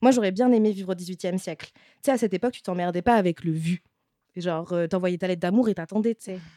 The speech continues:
Et si le gars répondait pas, c'était qu'il était mort à la guerre et puis c'est tout. <laughs> Mais personne se faisait chier à recevoir la lettre, puis réenvoyer une lettre, d'abord par pigeon voyageur, ensuite via un coursier à cheval qui te parcourt huit mille lieues,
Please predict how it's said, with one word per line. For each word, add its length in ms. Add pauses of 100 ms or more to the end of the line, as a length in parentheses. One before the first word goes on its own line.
(460)
Et 60
si 140
le 80
gars 120
répondait 380
pas, 180
c'était 280
qu'il 160
était 180
mort 140
à 40
la 100
guerre 180
et 40
puis 120
c'est 120
tout. 300
<laughs> 1080
Mais 100
personne 320
se 140
faisait 240
chier 280
à 100
recevoir 480
la 120
lettre, 300
puis 120
réenvoyer 640
une 140
lettre, 300
d'abord 400
par 160
pigeon 240
voyageur, 520
ensuite 300
via 140
un 60
coursier 340
à 20
cheval 360
qui 120
te 100
parcourt 400
huit 80
mille 280
lieues, 160